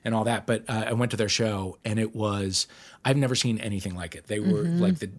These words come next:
Speaker 1: the dancing was incredible. The, the, the showmanship, they just, everything ab-, about it was, was wild. And, and the crowd was old and young and male and female and everyone just, you know, flipping out. But it is, yeah, it's a,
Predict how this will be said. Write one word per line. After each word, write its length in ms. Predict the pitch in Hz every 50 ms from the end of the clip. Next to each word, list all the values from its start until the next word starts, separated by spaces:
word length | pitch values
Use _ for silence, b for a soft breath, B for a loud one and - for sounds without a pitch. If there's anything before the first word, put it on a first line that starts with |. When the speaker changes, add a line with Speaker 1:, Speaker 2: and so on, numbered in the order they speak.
| -
Speaker 1:
the 220 | - 120 110 107 107
dancing 560 | 110 - 127 - 131 127 131 131 - 147 127
was 340 | 123 120 110 107 - - - -
incredible. 440 | 135 113 - - 117 107 101 107 107
The, 100 | 110 104
the, 300 | - 117 113 107 104 104
the 180 | 107 113 107
showmanship, 640 | 101 - - - 139 127 123 120 117 - 123 120 - -
they 120 | 131 120
just, 140 | 110 101 127 -
everything 280 | 151 143 160 143 151 120
ab-, 140 | 107 98 - -
about 320 | 120 107 107 107 104 110
it 80 | 120 -
was, 280 | 123 107 101 98 - b b b b b b b b b b b
was 320 | - 107 110 110 92 - - - - 143 127 104
wild. 640 | 110 107 107 110 107 98 92 78 73 - - - - - - -
And, 200 | 131 123 135 170
and 160 | 160 139 139
the 40 | 135
crowd 320 | - - 156 151 151 147
was 160 | 139 131 123 - B B B B -
old 260 | 185 175 175 170 151
and 80 | 135 117
young 300 | 120 139 151 151 147 139
and 80 | 120 110
male 220 | 123 135 139 131
and 100 | 123 117
female 440 | - - 127 127 123 120 120 120 120
and 200 | 110 107 107 101 -
everyone 640 | 143 135 127 139 135 127 120 113 110 107 101 101 101 -
just, 400 | - - 107 98 - - - -
you 120 | 117 104
know, 100 | 101 95
flipping 800 | 92 - - - - 120 123 131 131 127 - 117 107 101 101 95
out. 320 | 104 104 104 101 92 87 - B B B B B B _
But 100 | - 135
it 80 | 147 202
is, 180 | 254 240 147
yeah, 140 | 156 196 190
it's 100 | 104 -
a, 60 | 127